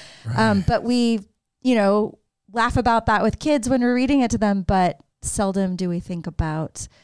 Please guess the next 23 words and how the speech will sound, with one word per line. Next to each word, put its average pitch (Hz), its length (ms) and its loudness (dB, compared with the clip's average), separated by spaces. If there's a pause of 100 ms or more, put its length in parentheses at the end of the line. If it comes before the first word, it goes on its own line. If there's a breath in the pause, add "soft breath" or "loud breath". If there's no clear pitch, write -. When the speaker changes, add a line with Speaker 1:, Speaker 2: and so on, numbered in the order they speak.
(220 soft breath)
Speaker 1:
the - 60 -8
human 269 360 2
imprinting 151 720 -4
and 165 100 -6
how 170 160 -4
we 220 240 -6
are 208 140 -4
all 165 120 -6
imprinted 156 640 -8 (160)
like 151 220 -14
that. 147 280 -10
And 170 200 -8
like 160 140 -8
he 180 120 -6
said, 240 360 -4 (360 loud breath)
you 262 140 0
could 269 180 -2
be 226 220 0
imprinted 233 500 0
on 214 160 2
all 220 200 2
kinds 233 420 -2
of 208 400 0